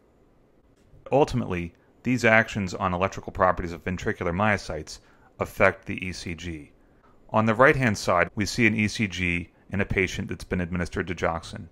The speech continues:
There are some important changes that occur here that are a direct manifestation of what we just witnessed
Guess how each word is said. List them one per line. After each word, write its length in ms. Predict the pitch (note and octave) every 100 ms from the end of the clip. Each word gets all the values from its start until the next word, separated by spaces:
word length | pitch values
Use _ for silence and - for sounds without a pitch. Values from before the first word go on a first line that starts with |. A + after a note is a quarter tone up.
| _ _ _ _ _
There 120 | - A2+
are 60 |
some 200 | A2 B2
important 420 | G#2+ - D3 A#2+
changes 420 | A2 B2+ B2+ A2+ F2+
that 100 | F2
occur 320 | - F#2+ E2+
here 320 | E2 D#2+ E2+ - _ _ _ _ -
that 120 | G#2+
are 60 | G#2
a 60 |
direct 320 | G#2+ G#2+ A#2
manifestation 720 | A2+ G2+ F2+ F#2+ - C3+ B2+ F#2
of 80 |
what 120 | F2+ F2
we 120 | F#2
just 320 | - F#2 -
witnessed 480 | F#2 F2+ E2 -